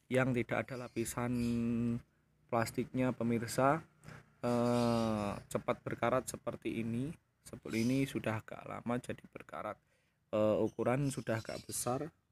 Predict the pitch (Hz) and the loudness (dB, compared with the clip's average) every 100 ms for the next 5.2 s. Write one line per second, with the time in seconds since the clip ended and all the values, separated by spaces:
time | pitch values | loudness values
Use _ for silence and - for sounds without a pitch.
0 | - 113 131 135 - 113 - 110 120 123 | -8 -4 -2 -4 -4 -6 -4 -4 -2 -2
1 | 113 120 123 - 117 120 113 110 117 135 | -2 -2 -4 -4 -2 0 0 -2 -2 -2
2 | 113 110 135 151 - _ _ _ _ 120 | -4 -2 2 2 0 _ _ _ _ 4
3 | 113 113 117 123 127 135 139 135 135 135 | 4 4 2 4 4 6 6 6 4 -2
4 | _ _ _ _ _ _ _ _ - 131 | _ _ _ _ _ _ _ _ -4 0
5 | 131 | 0